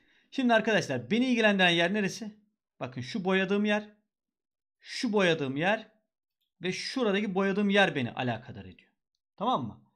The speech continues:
Şimdi bunlardan bakıyorum. Bak dikkat et. İki tek bir çift arıyorum. İki tek bir çift var mı?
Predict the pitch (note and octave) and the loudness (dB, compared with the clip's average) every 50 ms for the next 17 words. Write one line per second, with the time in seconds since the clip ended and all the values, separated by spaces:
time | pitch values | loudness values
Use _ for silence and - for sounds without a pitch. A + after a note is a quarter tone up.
0 | _ _ _ _ _ _ _ _ _ _ _ - B3 A#3+ A3+ G#3 B3 C4 B3 A#3+ | _ _ _ _ _ _ _ _ _ _ _ -6 -6 -4 -2 -2 -2 2 4 4
1 | A3 A3+ B3 B3 A3+ A3+ A3 - G#3+ F3+ C3+ G#2+ - - _ _ _ _ _ _ | 4 4 4 2 2 2 0 2 0 -2 -2 -2 -8 -14 _ _ _ _ _ _
2 | _ _ _ _ _ _ _ _ _ _ _ _ _ - D#3+ C3 - - F#3 F3+ | _ _ _ _ _ _ _ _ _ _ _ _ _ -6 -6 -6 -4 -10 -10 -4
3 | - D#3 B2 G#2 - - _ _ _ _ _ _ _ _ _ _ - A#3 A3 A#3 | -2 -2 -2 -4 -6 -16 _ _ _ _ _ _ _ _ _ _ -10 -8 -2 -2
4 | B3 A#3+ B3 B3 A#3+ B3 A#3+ A3+ - G3+ - - D3 C3 B2 G#2+ G#2 - - F3+ | 0 2 2 0 0 -2 -6 -4 -4 -6 -4 -2 -2 -2 -2 -4 -6 -8 -10 -8
5 | - G#3 G#3+ G#3 G3+ - G3 - - F3+ - A3 G3+ F3+ D#3 F3 G#3 G#3+ - - | -8 -4 -4 -4 -4 -4 -8 -8 -8 -6 2 4 4 4 4 0 -6 -8 -10 -16